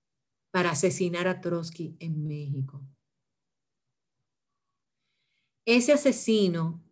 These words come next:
llega a México y entabla una relación amorosa con la secretaria de Trotsky en México.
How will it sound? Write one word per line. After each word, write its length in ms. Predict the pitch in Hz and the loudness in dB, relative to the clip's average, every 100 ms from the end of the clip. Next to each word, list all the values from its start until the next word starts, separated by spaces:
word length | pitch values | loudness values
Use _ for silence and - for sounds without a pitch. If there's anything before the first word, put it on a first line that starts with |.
| _ - | _ -14
llega 520 | 165 196 202 196 180 | 2 6 6 6 2
a 180 | 185 175 | 2 0
México 680 | 165 180 220 214 - 147 143 - _ _ _ _ _ _ _ _ _ _ _ _ _ _ _ _ | 2 2 2 0 -2 -12 -16 -20 _ _ _ _ _ _ _ _ _ _ _ _ _ _ _ _
y 140 | - 226 | 2 4
entabla 500 | 202 202 233 247 269 | 4 4 4 6 6
una 180 | 262 247 | 6 6
relación 1200 | 247 233 202 - 208 190 185 180 160 156 175 - _ _ | 4 4 2 -2 0 2 2 0 -2 -6 -12 -18 _ _
amorosa 840 | 190 202 196 180 170 156 - 160 - _ _ _ _ _ _ - | -2 2 2 2 2 -2 -12 -16 -20 _ _ _ _ _ _ 2
con 320 | 214 214 226 | 2 2 -2
la 200 | - 190 - | -2 -4 -2
secretaria 920 | - 190 180 170 165 196 220 180 165 | 0 0 0 -2 0 0 2 0 0
de 140 | 170 | -2
Trotsky 760 | 165 160 156 151 - 147 139 - | -4 -6 -6 -8 -10 -10 -10 -8
en 240 | 165 151 | -6 -6
México. 560 | 143 143 135 131 131 | -6 -6 -6 -6 -10